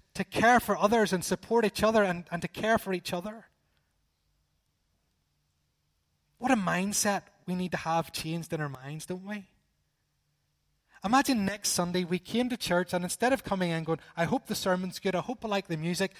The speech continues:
I hope the people, you know, don't get too, I don't know, whatever, whatever your complaint is." Instead of doing that, imagine you came in and you said, "I wonder who I can help today. I wonder who I can pray for.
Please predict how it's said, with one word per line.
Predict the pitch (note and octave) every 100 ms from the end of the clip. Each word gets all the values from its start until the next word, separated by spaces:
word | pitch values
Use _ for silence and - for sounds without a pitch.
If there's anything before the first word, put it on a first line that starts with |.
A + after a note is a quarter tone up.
| - -
I |
hope | E3+ C4
the | -
people, | F#3+ G3+ F#3+ F3+
you |
know, | F3+ E3+ - - -
don't | F#3
get | F#3 F3+
too, | F3+ F3 E3+ -
I |
don't | D#3+ D3
know, |
whatever, | C#3+ E3+ F#3 G3 F3 - _ _ _ _ _ _ _ _ _
whatever | D#3+ F#3 G3+ G3+
your | F3+ E3+
complaint | E3+ F3+ F3+ F#3
is." | F#3 F3+ - -
Instead | F3+ - C4
of | C4+
doing | G#3 F#3+
that, | F3+ F3
imagine | F#3 C#4+ D4+ C4+
you | A3+
came | - F#3 E3
in | E3
and | E3 D#3 F#3+
you | A3+
said, | - F3 F3 - _ _ _ _ - _ -
"I |
wonder | F#3+ B3
who | G#3+
I | F3
can | -
help | C#3+ C#3 -
today. | D3+ D#3 E3 D3 _ _ _ _ _ _ _ _ _ _ _ _ _ _ _ _ _
I | D#3
wonder | F#3+ A#3
who |
I | G#3+
can | F3+ E3
pray | - C#3 C3
for. | - D#3 E3+ D#3+